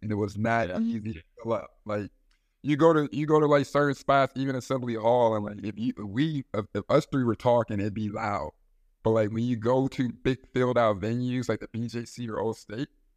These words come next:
Speaker 1: I tell the dudes, like, "No, it's literally eighteen thousand people rocking. It wasn't that Old State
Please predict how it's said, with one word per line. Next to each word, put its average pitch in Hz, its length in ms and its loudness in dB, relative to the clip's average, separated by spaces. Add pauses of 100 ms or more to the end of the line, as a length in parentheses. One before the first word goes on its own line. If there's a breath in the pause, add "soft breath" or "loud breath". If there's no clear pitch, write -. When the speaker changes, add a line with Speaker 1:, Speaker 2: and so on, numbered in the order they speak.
(520)
Speaker 1:
I 131 80 8
tell 165 240 6
the 151 60 2
dudes, 139 260 0
like, 123 160 4
"No, 139 200 4
it's 113 200 -4
literally 135 340 2
eighteen 127 460 -2
thousand 120 380 0
people 117 240 -4
rocking. 113 420 2
It 101 100 -2
wasn't 120 360 -2
that 117 180 -6
Old 120 200 2
State 127 280 -8